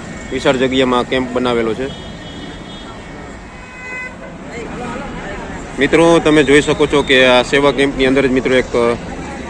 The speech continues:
સુંદર મજાનો, મિત્રો, ભવ્ય એક મેડિકલ કેમ્પ ઊભો કરવામાં આવ્યો છે.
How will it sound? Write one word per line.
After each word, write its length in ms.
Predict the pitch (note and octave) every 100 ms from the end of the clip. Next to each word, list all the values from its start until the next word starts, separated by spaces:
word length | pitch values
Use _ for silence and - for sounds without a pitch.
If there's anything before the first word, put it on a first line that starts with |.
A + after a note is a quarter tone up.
| - - - -
સુંદર 220 | C#3+ C#3+
મજાનો, 260 | C3+ C3+ C3+
મિત્રો, 240 | B2+ B2
ભવ્ય 380 | A2+ B2 C3 B2+
એક 140 | B2 B2
મેડિકલ 640 | A#2+ B2 C3 A#2+ A#2 A2
કેમ્પ 200 | C3 C3
ઊભો 220 | B2 A#2+ B2
કરવામાં 360 | B2 A#2+ A#2
આવ્યો 120 | A2+
છે. 160 | A2 C#3